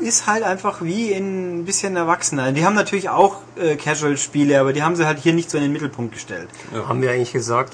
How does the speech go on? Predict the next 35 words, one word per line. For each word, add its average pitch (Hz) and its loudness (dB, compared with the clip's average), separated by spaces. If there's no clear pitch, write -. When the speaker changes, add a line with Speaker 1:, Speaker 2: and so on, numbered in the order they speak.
Speaker 3:
wann 117 0
Move 120 -4
kommt 127 -4
und 170 -2
was 120 -4
es 107 -10
kostet? - -8
Speaker 1:
Äh, 127 -4
Move 147 2
kommt 156 0
Speaker 2:
fünfzehnter 117 -2
September. 110 -8
Speaker 1:
fünfzehnter 151 -2
September 175 2
und 175 2
die 175 2
Preise, 165 2
da 175 2
muss 160 -2
ich 143 -8
jetzt 147 -8
aufpassen, 180 0
bevor 151 -2
mich 160 -2
wieder 147 2
je-, 147 -2
der 143 -6
Sony-Geist 165 -2
ereilt. 151 0
Speaker 2:
Ich - -8
kenn 131 -2
ihn 135 -4
nur 127 -2
in 117 -4
Dollar 101 0